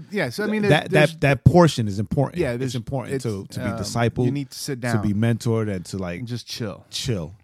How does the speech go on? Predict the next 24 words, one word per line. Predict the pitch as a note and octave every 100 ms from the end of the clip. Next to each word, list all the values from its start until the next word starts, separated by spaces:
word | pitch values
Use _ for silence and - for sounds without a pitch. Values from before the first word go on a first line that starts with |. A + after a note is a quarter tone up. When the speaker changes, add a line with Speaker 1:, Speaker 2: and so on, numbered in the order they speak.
| -
Speaker 2:
right? | E2+ D#2+
So, | - F2+ E2+ - - _ _ -
yeah. | A#2 A#2+ E2+ _
Speaker 1:
Um, | G#2 G2+ G2+
Speaker 2:
Um, | F#2+ F#2+ F2+ E2+ F2+ -
you |
know, | A#2+ F#2
so | - G#2 F#2+ -
pray. | F2 C3+ B2 F2+ - _
Prayer | - A2 A#2
for, | A#2 A2 G#2+ G2
Speaker 1:
Pray. | F4 F4 F4 F4 - -
Speaker 2:
pray | A#2+
Speaker 1:
You |
Speaker 2:
for | A2
Speaker 1:
got | G#2+
to, | G2
Speaker 2:
Justin. | A#2 - B2+
Speaker 1:
got | D3 - B2+ - C3 C#3
to. | C#3 -
Speaker 2:
<laughs> |
Pray | - B2
for | A#2
Justin, | F#2 A2+ A#2 - C#3+